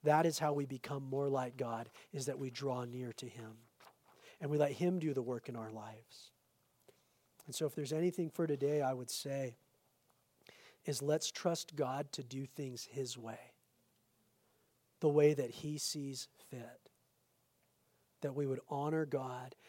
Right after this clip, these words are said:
and in all things we would say, "Not my will, but your will be done."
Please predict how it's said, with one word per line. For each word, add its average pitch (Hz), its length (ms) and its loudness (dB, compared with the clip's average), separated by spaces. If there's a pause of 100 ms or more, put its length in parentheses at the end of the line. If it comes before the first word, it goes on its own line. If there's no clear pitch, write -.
(140)
and 135 140 -4
in 123 180 -6
all 147 300 4
things 135 460 -4
we 139 100 -4
would 127 120 -6
say, 131 320 -4 (200)
"Not 139 340 0 (100)
my 135 340 0
will, 113 440 -6 (880)
but 123 160 -6
your 123 220 -6
will 117 300 -6
be 120 100 -14
done." 120 160 -10